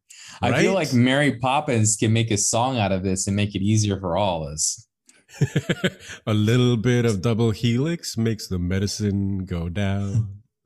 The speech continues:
Speaker 1: <laughs> Supercalifra-, <laughs> I don't even, I don't even wanna dig into that one. <laughs>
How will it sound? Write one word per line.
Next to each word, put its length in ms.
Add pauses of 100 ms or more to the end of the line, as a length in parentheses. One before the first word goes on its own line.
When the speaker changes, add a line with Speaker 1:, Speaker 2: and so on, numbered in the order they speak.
(420)
Speaker 1:
<laughs> 0
Supercalifra-, 1700
<laughs> 40
I 100
don't 180
even, 400
I 120
don't 160
even 160
wanna 200
dig 280
into 260
that 1600 (120)
one. 140
<laughs> 60